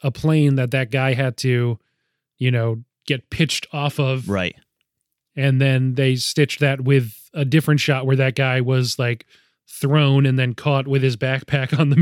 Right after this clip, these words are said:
Speaker 1: missile.
Speaker 2: On the missile, yeah.
Speaker 1: <laughs> Yeah, which they would just do all in C G I today and would, maybe would look kind of floaty or like
Speaker 2: Right.
Speaker 1: the fight at the end of the first Black Panther movie, so.
Speaker 2: Right, right, right.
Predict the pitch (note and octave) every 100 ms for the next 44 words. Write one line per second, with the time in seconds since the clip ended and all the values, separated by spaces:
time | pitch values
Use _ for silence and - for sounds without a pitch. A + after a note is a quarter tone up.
0 | E3 F#3+ - D#3 - - - - - B2+
1 | - - - - - E3 B2 G#2+ D#3 D3
2 | D3+ D3 D3+ D3+ C3 C#3+ C#3+ C#3 C#3 C3+
3 | C#3+ B2+ C3 C#3+ C3 A#2 A#2+ A#2 A#2+ A#2
4 | C3 B2+ B2 C#3 B2 B2+ B2+ B2 C3+ -
5 | C3 A#2+ D3 C#3+ B2+ A#2+ A#2+ B2+ A#2 -
6 | C3 B2 D3+ B2+ B2+ B2 B2+ B2+ A#2+ A#2+
7 | B2 B2+ A#2+ C3 A#2 D3 C3+ A#2 A#2 A#2
8 | A2 A#2 A2+ F#2 F#2+ E2+ E2+ E2+ E2